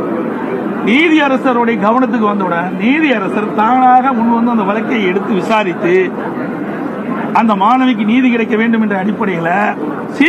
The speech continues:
பி ஐ விசாரிக்க வேண்டும் இந்த வழக்கை என்று உத்தரவு தீர்ப்பு கொடுத்த பிறகு இந்த திராவிட முன்னேற்ற கழக அரசு, திரு ஸ்டாலின் மாடல் அரசாங்கம் இதை எதிர்த்து உச்ச நீதிமன்றத்தில் மேல்முறையீடு செய்யுது. அதனாலதான் நாங்க பயந்து இதுக்கு இப்படிப்பட்ட ஒரு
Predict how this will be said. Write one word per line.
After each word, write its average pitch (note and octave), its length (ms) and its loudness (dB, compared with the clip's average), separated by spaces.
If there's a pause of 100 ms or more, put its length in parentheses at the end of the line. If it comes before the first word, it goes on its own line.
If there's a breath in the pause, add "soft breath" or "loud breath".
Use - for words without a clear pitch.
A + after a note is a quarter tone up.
(120)
பி E4+ 80 4
ஐ C#4+ 100 4
விசாரிக்க G#3+ 460 0
வேண்டும் G#3+ 260 2
இந்த G3 160 0
வழக்கை A3+ 380 0
என்று F#3+ 140 0 (100)
உத்தரவு A#3 340 0 (320)
தீர்ப்பு D4+ 320 2
கொடுத்த G3+ 260 -2
பிறகு E3 300 -2 (800)
இந்த G#3+ 180 2 (640)
திராவிட G#3+ 360 2 (120)
முன்னேற்ற G#3+ 300 0
கழக E3+ 240 -2
அரசு, F3 280 -2 (200)
திரு E3 180 -2
ஸ்டாலின் G#3 480 2
மாடல் D#3+ 300 -2
அரசாங்கம் F3+ 600 -2 (440)
இதை G3+ 200 4
எதிர்த்து D4 340 2 (460)
உச்ச F4+ 240 2
நீதிமன்றத்தில் A3+ 580 2
மேல்முறையீடு A3+ 480 2
செய்யுது. A#2+ 220 -2 (380)
அதனாலதான் G#3 680 2
நாங்க G3+ 180 -2 (100)
பயந்து G#3 360 2 (800)
இதுக்கு B3 340 0
இப்படிப்பட்ட A3 480 -2
ஒரு F#3+ 60 -2